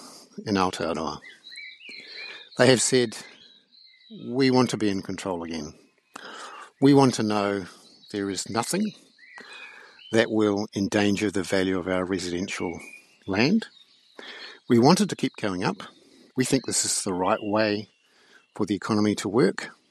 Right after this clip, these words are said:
And, um, we'll vote out someone who messes with that." Now, they can do that at the moment because there are more old people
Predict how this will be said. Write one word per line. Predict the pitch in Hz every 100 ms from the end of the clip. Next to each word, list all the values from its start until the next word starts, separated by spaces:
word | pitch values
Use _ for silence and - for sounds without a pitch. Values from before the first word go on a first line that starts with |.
| _ _ _ - - - - - -
And, | 139 139 135 135 127 - - - - -
um, | 120 117
we'll | 135 160
vote | 135 123 117
out | 107 - - - -
someone | - 101 98 95 95
who | 101 90 _ - - - _ - - _
messes | 117 110 107 -
with | - -
that." | - - - _ _ _ _ _ _ - - - - - - -
Now, |
they | 160 208
can | 131
do | 160
that | 139 123
at | 104
the | 110
moment | 107 110 156
because | 131 - 120 113 - - -
there | 127
are | 120 107 104 - -
more | 113 123 160 147
old | 151
people | - 143 180 190